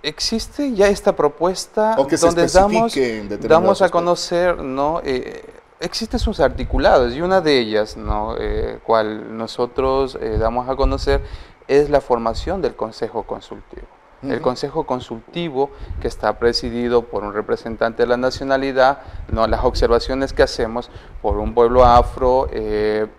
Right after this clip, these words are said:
Speaker 1: por, eh, el ies, me parece que es, sí, y bueno, otras organizaciones. Pero va nuestra propuesta, eh, que tiene que ser considerado cada miembro de las nacionalidades,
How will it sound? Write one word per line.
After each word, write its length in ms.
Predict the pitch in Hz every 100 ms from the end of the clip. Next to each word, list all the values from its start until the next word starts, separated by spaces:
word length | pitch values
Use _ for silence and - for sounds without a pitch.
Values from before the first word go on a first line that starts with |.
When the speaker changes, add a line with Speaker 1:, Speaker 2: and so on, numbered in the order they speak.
| -
Speaker 1:
por, 400 | 110 107 107 107
eh, 960 | 113 104 104 101 107 104 - - 110 110 117
el 60 | 131
ies, 480 | 127 127 139 139 - - - -
me 100 | 113
parece 320 | 120 117 123
que 160 | 127
es, 60 | 143
sí, 280 | - 165 202 - - -
y 100 | 135 143
bueno, 260 | 170 151
otras 300 | 151 175 180
organizaciones. 840 | 165 127 117 117 - 226 127 107 - - - - -
Pero 400 | 165 175 180 - - 151
va 120 | 170
nuestra 440 | 190 175 170 147
propuesta, 840 | - 123 - 135 139 - - 143 - - -
eh, 100 | 139
que 100 | 147
tiene 360 | - 170 196 185
que 140 | 165
ser 240 | - 156 151
considerado 760 | 156 143 127 120 123 123 127 - - - - _ -
cada 360 | 190 196 175
miembro 520 | 156 165 214 214 135
de 100 | 110
las 160 | 107 107
nacionalidades, 840 | 107 - 113 - - - - -